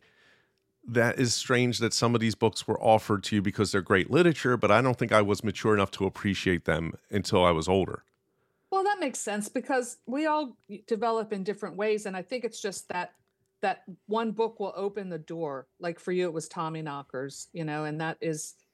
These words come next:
Speaker 2: that's really cool. And then did you go back and, and read all the Stephen King
Speaker 1: Yeah, I,
Speaker 2: books?
Speaker 1: well, I've been reading Stephen King since then, so,
Speaker 2: Of
Speaker 1: um,
Speaker 2: course. I
Speaker 1: but
Speaker 2: don't, I've never read Tommy Knockers. Is it short stories or
Speaker 1: No, no, it's a big book.
Speaker 2: It's a big book. He's
Speaker 1: And
Speaker 2: got a
Speaker 1: there's
Speaker 2: lot
Speaker 1: a
Speaker 2: of big
Speaker 1: movie
Speaker 2: books.
Speaker 1: that's awful.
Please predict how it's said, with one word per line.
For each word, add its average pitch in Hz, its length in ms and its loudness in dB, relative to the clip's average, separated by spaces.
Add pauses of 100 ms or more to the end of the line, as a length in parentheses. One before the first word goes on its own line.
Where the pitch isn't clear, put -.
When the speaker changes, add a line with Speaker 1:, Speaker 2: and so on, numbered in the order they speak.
Speaker 2:
that's 185 260 -2
really 170 240 0
cool. 156 540 -4 (260)
And 196 140 -2
then 214 160 2
did 202 180 -4
you 214 60 -6
go 208 160 -2
back 185 300 -4
and, 175 160 -10
and 170 160 -10
read 175 180 -6
all 175 100 -4
the 160 100 -10
Stephen 165 360 -10
King 170 220 -2
Speaker 1:
Yeah, 131 160 6
I, 113 120 0
Speaker 2:
books? 110 160 -4
Speaker 1:
well, 123 140 2
I've 120 100 2
been 113 160 2
reading 92 220 -2
Stephen 85 300 -6
King 82 320 -2
since - 340 -2
then, - 240 -4 (220)
so, 71 420 0 (560)
Speaker 2:
Of 78 200 -6
Speaker 1:
um, 76 60 -4
Speaker 2:
course. - 420 -8
I - 80 -20
Speaker 1:
but - 100 4
Speaker 2:
don't, 392 160 0
I've 277 120 -4
never 180 200 -2
read 180 180 -2
Tommy 139 240 -10
Knockers. 143 180 -12
Is 233 160 -2
it 339 120 -4
short 269 280 -6
stories 254 540 -6
or 104 60 -2
Speaker 1:
No, 110 340 6
no, 110 140 4
it's 90 140 2
a 90 40 -4
big 90 200 2
book. - 260 -6 (400)
Speaker 2:
It's 185 100 -10
a 180 60 -8
big 185 240 -6
book. 160 220 -6
He's 104 100 6
Speaker 1:
And 107 80 8
Speaker 2:
got 110 40 8
a - 20 10
Speaker 1:
there's 110 140 8
Speaker 2:
lot 110 100 8
Speaker 1:
a - 20 4
Speaker 2:
of 104 80 2
big 117 80 6
Speaker 1:
movie 123 260 8
Speaker 2:
books. 101 60 6
Speaker 1:
that's 98 200 6
awful. 85 500 4